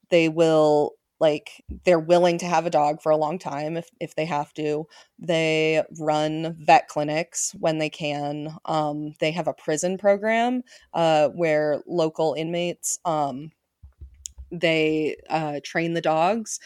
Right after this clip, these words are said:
And so it's enrichment for both the incarcerated individuals and for the dogs, makes the dogs more adoptable. Um, and <laughs> actually my friend, who,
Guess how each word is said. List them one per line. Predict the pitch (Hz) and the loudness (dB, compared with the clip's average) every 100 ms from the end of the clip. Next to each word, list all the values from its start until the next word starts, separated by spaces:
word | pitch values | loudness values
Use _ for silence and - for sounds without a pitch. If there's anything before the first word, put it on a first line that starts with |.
| - - | -20 -8
And | 160 151 | -6 -4
so | - 156 | -6 -6
it's | - - | -8 -8
enrichment | 165 151 151 - 165 - | -8 -6 -8 -6 -8 -8
for | 156 | -12
both | - 151 - | -10 -10 -8
the | |
incarcerated | 151 147 226 285 294 262 254 | -10 -2 0 2 2 0 0
individuals | 262 240 240 226 220 214 214 190 175 | -2 -4 -6 -4 -4 -2 -4 -6 -8
and | 165 156 160 | -6 -6 -6
for | - | -8
the | 156 | -4
dogs, | 175 208 185 185 180 - | 2 4 4 2 -2 -4
makes | 160 - | -6 -4
the | |
dogs | 160 147 - | -4 -4 -4
more | 151 | -4
adoptable. | 160 170 - 165 156 156 - - - - - | -2 -4 -4 -6 -2 -4 -6 -16 -20 -18 -2
Um, | 165 156 139 139 156 - _ _ | 0 0 -2 -6 -12 -18 _ _
and | - 165 151 151 - _ | -4 -2 -2 -4 -10 _
<laughs> | - - _ - | -16 -16 _ -14
actually | - 185 180 | -6 -4 -2
my | 175 170 | 0 0
friend, | - 214 175 185 208 | 2 4 4 2 -2
who, | 214 180 | -2 -2